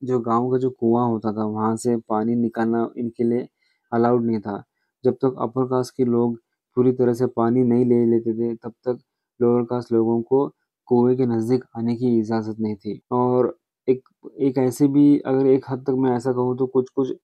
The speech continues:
गाँव में ऐसा भी था कि लोअर कास्ट लोगों को बिल्कुल ही मना किया जाता था गाँव,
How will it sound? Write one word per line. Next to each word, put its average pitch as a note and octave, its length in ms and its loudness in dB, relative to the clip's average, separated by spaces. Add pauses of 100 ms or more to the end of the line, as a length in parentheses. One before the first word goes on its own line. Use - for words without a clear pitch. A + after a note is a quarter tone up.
गाँव B2 220 4
में C3 140 2
ऐसा A#2 260 -2
भी B2+ 140 0
था A#2+ 200 -2
कि A#2+ 140 -2
लोअर A#2+ 340 2
कास्ट C3+ 280 -2
लोगों B2+ 280 2
को C#3+ 280 0 (320)
बिल्कुल C3 400 4
ही D3+ 60 6
मना B2+ 320 0
किया A#2+ 220 0
जाता A2+ 180 0
था A#2+ 160 -4
गाँव, A#2 380 0